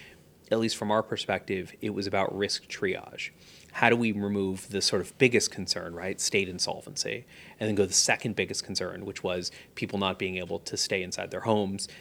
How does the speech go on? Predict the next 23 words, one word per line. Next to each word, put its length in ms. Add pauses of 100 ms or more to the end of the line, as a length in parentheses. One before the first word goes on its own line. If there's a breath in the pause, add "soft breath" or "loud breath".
That 240
then, 100
of 80
course, 180
translated 520
into 420
rental 320
assistance 500
work 320
and 120
a 40
lot 240
of, 180 (280 soft breath)
a 40
lot 100
of 80
work 100
in 60
that 160
place, 280
and 280
then 260
into 600